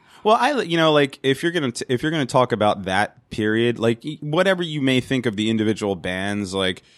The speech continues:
like, sure, you might not be the world's biggest Thursday fan or something like that, you know, like, uh,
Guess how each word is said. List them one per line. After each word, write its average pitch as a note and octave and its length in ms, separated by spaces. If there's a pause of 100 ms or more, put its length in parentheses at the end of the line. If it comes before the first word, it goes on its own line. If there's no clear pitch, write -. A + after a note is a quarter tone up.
(180)
like, B2 160
sure, B2+ 160
you A2+ 140
might A2+ 140
not G2+ 160
be G#2+ 80
the F#2+ 100
world's F#2 240
biggest F2+ 380
Thursday E2+ 400
fan E2 360
or E2 80
something F#2 300
like E2+ 200
that, E2 320
you F#2 60
know, F2+ 220
like, E2+ 300
uh, E2+ 280